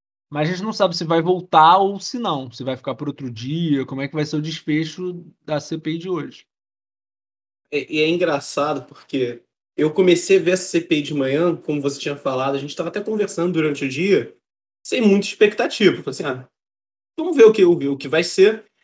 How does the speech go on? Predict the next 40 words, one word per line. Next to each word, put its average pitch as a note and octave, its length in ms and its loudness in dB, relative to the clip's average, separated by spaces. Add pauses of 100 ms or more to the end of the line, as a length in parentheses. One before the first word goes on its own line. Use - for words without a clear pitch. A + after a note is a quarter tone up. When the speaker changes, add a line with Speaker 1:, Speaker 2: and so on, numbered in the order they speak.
(180)
Speaker 2:
É A3+ 100 2
óbvio G#3 400 2
que E3+ 100 0
eu D#3+ 80 4
tava D3 220 -2
na D3 120 0
expectativa C#3+ 1160 -4 (120)
em E3+ 240 4
relação D3+ 520 -2
à D3 60 2
entrevista C#3 580 -4
da C#3+ 160 0
Veja, F3 400 4
de - 80 -10
que - 120 -4
em C3+ 40 4
algum C#3 180 2
momento D#3 640 2 (440)
os C#3+ 180 4
senadores, D3+ 720 0 (140)
é, C#3 340 4 (400)
pegassem B3 480 4
esse C4+ 160 -2
material F#3 500 0
que - 120 -4
ele C3+ 100 0
deu G3 480 4 (320)
e G#3+ 100 -2
contrapusessem A3 800 0
ele G#3+ 200 8
assim, A3 160 2
"Ó, F#3+ 140 0
você F3 240 0
falou G#3+ 200 2
isso F#3+ 160 4
aqui, B3 400 0
é G3+ 80 -2
de - 120 -6
fato F3 280 0
isso?" F3 420 2